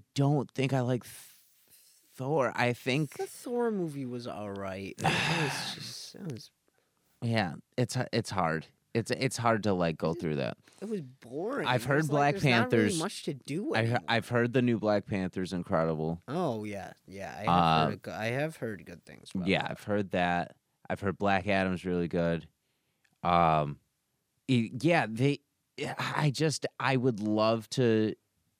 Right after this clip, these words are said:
Speaker 1: say that the Batman's it, it, but, like, that's another thing about this announcement this week. The Batman is untouched. They, they said nothing about Matt Reeves or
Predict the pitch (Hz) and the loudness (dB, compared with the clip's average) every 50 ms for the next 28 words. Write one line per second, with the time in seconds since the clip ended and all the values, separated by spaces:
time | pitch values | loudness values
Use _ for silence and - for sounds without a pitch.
0 | _ - 117 113 - - 113 101 90 92 92 85 - 95 - 95 87 87 - 57 | _ -12 -10 -8 -4 0 0 0 2 2 2 2 0 -2 2 4 4 4 2 2
1 | 82 82 82 - - - 98 98 85 - _ - 104 98 - - 113 110 71 95 | 0 -2 -2 -2 -2 0 2 2 2 0 _ -4 -6 -4 0 2 2 2 2 2
2 | 113 104 92 - - - - - - - 135 143 147 - 131 117 120 139 147 139 | 0 0 0 0 -4 -18 -18 -12 -4 0 0 0 2 2 2 2 4 4 4 2
3 | 123 - - 110 104 101 90 95 92 - 104 95 - 98 95 92 90 90 - - | 2 2 0 0 0 2 2 2 2 2 -2 -4 -4 -2 -2 0 -2 -2 -4 -6
4 | 92 87 - 92 87 - 101 95 - 104 82 - 104 104 92 95 104 95 95 87 | -8 -6 -6 -8 -6 -6 -6 -6 -4 -4 0 2 2 2 2 0 -2 -2 -2 -4
5 | - - - 92 95 92 90 - - 95 92 85 - - - - _ _ _ _ | -4 -4 -2 -2 0 0 0 -2 0 0 0 0 0 -2 -8 -12 _ _ _ _
6 | _ _ _ _ _ _ _ _ _ - 113 107 101 90 90 76 92 87 107 98 | _ _ _ _ _ _ _ _ _ 0 2 2 2 2 -2 -2 0 2 2 2
7 | 92 - 113 98 87 90 98 101 104 107 110 107 - 120 110 110 107 104 95 82 | 2 2 0 0 2 0 0 2 4 2 2 2 0 0 0 2 2 0 0 2
8 | 92 90 90 87 80 87 92 95 95 87 73 98 117 117 123 120 117 117 113 113 | 4 4 4 4 2 2 2 2 2 2 2 2 2 4 4 6 6 6 4 4
9 | 110 92 104 95 | 2 2 2 0